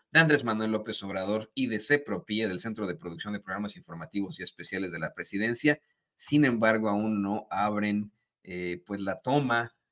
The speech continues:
que tiene Vicente, por ejemplo, ahí en el Palacio de Tesorería de, eh, en el, en el Salón de Tesorería de Palacio Nacional.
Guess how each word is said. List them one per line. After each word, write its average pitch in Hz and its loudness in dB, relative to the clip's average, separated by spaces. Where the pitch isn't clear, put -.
que 85 -8
tiene 104 -2
Vicente, 98 -6
por 82 -12
ejemplo, 98 -6
ahí 95 -2
en 90 -8
el 90 -6
Palacio 92 -2
de 85 -6
Tesorería 92 -4
de, 90 -4
eh, 95 -10
en 120 -2
el, 120 0
en 117 -2
el 113 -4
Salón 143 2
de 151 -6
Tesorería 113 2
de 135 4
Palacio 107 0
Nacional. 101 -4